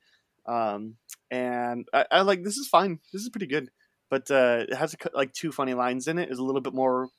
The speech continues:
like, romantic than I thought. This is a, make no mistake about it, this is a com-rom, not a rom-com. Uh, and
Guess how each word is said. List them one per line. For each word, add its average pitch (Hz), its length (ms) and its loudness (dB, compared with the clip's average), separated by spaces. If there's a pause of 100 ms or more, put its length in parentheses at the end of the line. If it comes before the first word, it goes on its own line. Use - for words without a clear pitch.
(120)
like, 117 100 -6 (100)
romantic 127 300 -2
than 151 80 -4
I - 40 -4
thought. 147 200 6
This 151 160 -2
is 226 160 -2
a, 170 240 6 (320)
make 180 140 2
no 208 100 8
mistake 180 260 2
about 143 140 8
it, 135 60 2
this - 180 -8
is 165 80 -6
a 165 80 4
com-rom, 139 720 2 (200)
not 127 140 4
a 127 40 4
rom-com. 165 480 0 (680)
Uh, 127 420 8
and 131 320 2